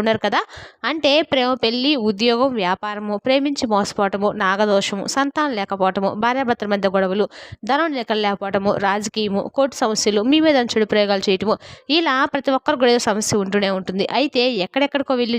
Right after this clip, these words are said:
జ్యోతిష్యం చెప్పించుకొని నిరాశ చెంది ఉంటే ఒక్కసారి మన గురువుగారిని కాంటాక్ట్ అవ్వండి. శ్రీ దుర్గామాత ఆశీస్సులతో జ్యోతిష్యం చెప్పబడను. మన గురుగారి పేరు వచ్చి బాలాజీ రాజు గారండి. మీరు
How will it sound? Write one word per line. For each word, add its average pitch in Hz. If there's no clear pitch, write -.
జ్యోతిష్యం 214
చెప్పించుకొని 202
నిరాశ 196
చెంది 185
ఉంటే 185
ఒక్కసారి 320
మన 233
గురువుగారిని 220
కాంటాక్ట్ 190
అవ్వండి. 196
శ్రీ 381
దుర్గామాత 311
ఆశీస్సులతో 220
జ్యోతిష్యం 208
చెప్పబడను. 196
మన 294
గురుగారి 330
పేరు 254
వచ్చి 269
బాలాజీ 220
రాజు 190
గారండి. 180
మీరు 339